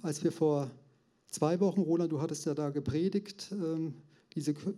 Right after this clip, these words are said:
kurze Videosequenz angesehen haben von der Kelly Family. Da war ja dieses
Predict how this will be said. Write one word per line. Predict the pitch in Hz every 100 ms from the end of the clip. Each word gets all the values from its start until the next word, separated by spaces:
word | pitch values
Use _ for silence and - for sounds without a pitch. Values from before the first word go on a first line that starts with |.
| -
kurze | 190 190 175
Videosequenz | 151 220 208 - - 147 147 147
angesehen | 151 143 131 147 147
haben | 143 151 180
von | 175 170
der | 151
Kelly | 147 185 202
Family. | 190 160 143 143 170 196 180 -
Da | 151
war | 147
ja | 156
dieses | 156 151 151 143 -